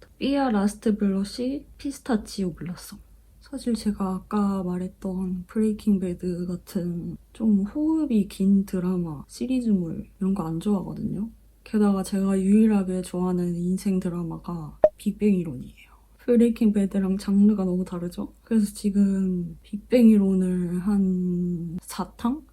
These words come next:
하면서 이 심신을 달래고 있긴 한데,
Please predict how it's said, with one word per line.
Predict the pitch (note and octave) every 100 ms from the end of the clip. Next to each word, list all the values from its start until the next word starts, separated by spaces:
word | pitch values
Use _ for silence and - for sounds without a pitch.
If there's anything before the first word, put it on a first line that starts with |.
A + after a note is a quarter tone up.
| _
하면서 | - A3+ G#3+ G#3 G3 F3+ E3 D#3 - _
이 | F3+
심신을 | - A#3 A3+ A3+ G3
달래고 | F#3 F#3 G3 F#3
있긴 | F#3 F#3+
한데, | F#3 F#3 F#3 E3